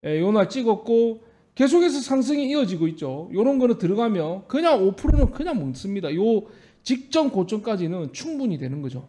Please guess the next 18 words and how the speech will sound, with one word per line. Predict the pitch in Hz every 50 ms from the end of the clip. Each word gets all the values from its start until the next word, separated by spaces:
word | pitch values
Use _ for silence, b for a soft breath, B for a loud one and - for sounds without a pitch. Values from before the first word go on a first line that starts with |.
| _ -
요런 | 165 175 202 240 247
부분들이 | 233 247 233 233 233 214 220 214 226 233 220 - b b b b b _
굉장히 | - 180 202 247 247 262 247 233 226 226
필요하다는 | - - 254 240 233 226 208 214 196 196 180 156
거 | 135 131 135 151 175 180 175
다시 | - 160 165 - -
한번 | 156 143 139 131 147 143 139 - -
알려드리겠습니다. | 175 165 151 143 127 - 131 143 135 135 131 - 135 123 123 120 135 127 131 B B B B B B B B B B -
자, | 269 269 254 254
저희 | - 294 320 330 311 285 294 320 311
위너스 | 262 262 269 330 330 - 294 240
티비에서, | - 269 262 254 233 214 - 262 269 240 185 139 120 - -
어, | 170 170 175 175 175 185
연락 | 254 285 285 269 - -
주시면 | 240 214 - 262 254 220 185 165 175 214 233 240 b b b b b b _
공일공 | - 262 330 349 339 320 302 302 302 302 269 196
오칠오칠 | 196 214 208 - 349 330 269 - - - 269 247 -
구오사이로 | - 226 240 233 233 233 220 214 214 190 170 156 160 185 208 208